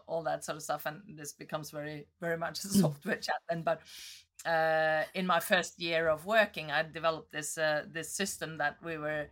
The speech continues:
Speaker 1: training the, the I T department at the University of Oslo in using, and
Speaker 2: Yeah.
Speaker 1: I was training them. I'd built it, I'd tested it, I'd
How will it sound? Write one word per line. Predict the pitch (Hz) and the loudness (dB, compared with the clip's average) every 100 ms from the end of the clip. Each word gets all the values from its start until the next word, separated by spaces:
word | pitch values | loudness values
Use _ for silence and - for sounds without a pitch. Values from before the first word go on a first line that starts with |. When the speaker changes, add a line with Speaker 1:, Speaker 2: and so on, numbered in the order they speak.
| - - - | -12 -18 -6
Speaker 1:
training | 190 175 165 156 151 | -2 -2 -4 -6 -2
the, | 151 151 147 - | 0 2 0 -2
the | 156 147 - - | -2 -2 -4 -2
I | 165 | 0
T | 170 - 175 | 0 -6 -8
department | 156 151 156 - 156 | -10 -2 -2 -2 -4
at | 147 | -6
the | 156 | -8
University | 156 151 151 - 156 | -12 -10 -10 -8 -8
of | 147 | -4
Oslo | 160 - 202 480 - - _ - | -6 -4 -4 -6 -12 -20 _ -10
in | 165 170 | -8 -4
using, | 180 185 247 | -4 -4 -2
and | 175 | 4
Speaker 2:
Yeah. | 170 | 4
Speaker 1:
I | |
was | 180 175 | 4 -2
training | - 160 151 165 | -4 -4 -4 -4
them. | 175 190 - | -2 -2 2
I'd | 165 175 156 | 2 2 0
built | 160 156 | -2 -2
it, | 156 135 | -6 -2
I'd | 156 165 - | 2 2 0
tested | 175 151 - 151 | -6 -6 -8 -6
it, | 175 - | -4 0
I'd | 151 160 | 0 0